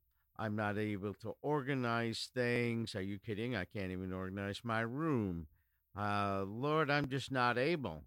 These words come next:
I'm just not, not, not." And you make up all these reasons not to follow what God wants you to do. And the problem is, by not following, you miss out on a lot of blessings.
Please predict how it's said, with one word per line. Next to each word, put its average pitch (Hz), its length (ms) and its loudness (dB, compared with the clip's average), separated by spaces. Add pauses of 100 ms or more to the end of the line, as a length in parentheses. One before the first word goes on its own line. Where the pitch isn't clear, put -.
(140)
I'm 113 180 -6
just 131 300 -4
not, 127 320 0 (140)
not, 131 280 0 (240)
not." 135 420 4 (1700)
And 101 120 -8
you 101 80 -4
make 101 320 -6
up 90 180 -10
all 95 180 -4
these 90 300 -6
reasons 101 560 -8
not 95 300 -8
to - 60 -20 (120)
follow 110 380 -2
what 90 260 -8
God 92 240 -8
wants 90 380 -12
you - 120 -16
to - 120 -18 (100)
do. 104 360 -10 (960)
And 135 200 2
the 131 40 0
problem 196 640 2
is, 110 320 2
by 110 320 0
not 120 480 0
following, 127 760 2
you 117 140 0
miss 131 300 -2
out 117 200 0
on 110 140 0
a 90 120 -4
lot 113 280 -4
of 82 160 -10
blessings. - 800 -10